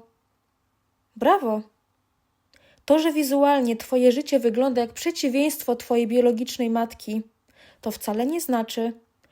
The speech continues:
że nie tkwisz w lojalności rodowej względem niej. Ja sama na tym rozjechałam się jak żaba. Czyje jest to: "Ja nie chcę mieć dzieci"?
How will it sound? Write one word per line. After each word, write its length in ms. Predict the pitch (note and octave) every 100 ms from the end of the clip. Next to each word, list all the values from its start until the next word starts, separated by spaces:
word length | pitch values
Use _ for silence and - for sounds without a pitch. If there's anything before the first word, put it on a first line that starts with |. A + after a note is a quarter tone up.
| -
że 140 | G#3
nie 160 | A3 C4+
tkwisz 240 | - D#4+
w 40 | B3+
lojalności 560 | A#3+ A#3 A3+ A3+ -
rodowej 340 | A#3 G#3+ A3 A3
względem 460 | G#3 G#3+ G#3 G3+
niej. 180 | G3 F#3+ - _ _ _ _ _ _ _ _ _
Ja 140 | A#3 A3
sama 300 | C4+ D4 D4+
na 120 | C#4
tym 180 | C4+ B3+
rozjechałam 480 | A#3 B3 B3 A3+
się 220 | A3 A#3+ A3+ -
jak 200 | A3 G#3
żaba. 340 | F#3+ F#3+ G#3 _ _ _ _ _ _ _ _ _ _ _ _ _ _ _ _
Czyje 360 | - G#4+ F4+ C#4
jest 360 | B3 A#3+ -
to: 340 | A#3+ A#3 A3+ _ A3
"Ja 220 | G#3+ A3
nie 240 | A3 A3+
chcę 320 | A3 - A3+
mieć 200 | G#3+ G#3+
dzieci"? 560 | G#3 G3 G3 G3 -